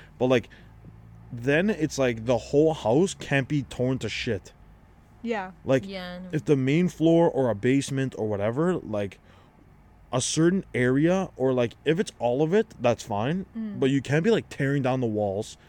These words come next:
Speaker 2: Yeah.
Speaker 1: You can't be fucking up the floors, like, breaking shit like crazy.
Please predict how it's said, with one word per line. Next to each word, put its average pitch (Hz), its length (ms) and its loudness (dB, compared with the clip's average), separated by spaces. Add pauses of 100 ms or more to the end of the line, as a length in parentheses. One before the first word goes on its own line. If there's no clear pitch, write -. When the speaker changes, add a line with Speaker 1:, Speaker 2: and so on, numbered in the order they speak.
(120)
Speaker 2:
Yeah. 214 220 -6
Speaker 1:
You 190 60 -4
can't 160 120 4
be 190 100 2
fucking 147 360 -4
up 131 80 -4
the 127 100 -4
floors, 113 600 -2
like, 107 180 -2 (320)
breaking 123 520 0
shit 113 260 -4
like 107 160 -2
crazy. 110 480 -4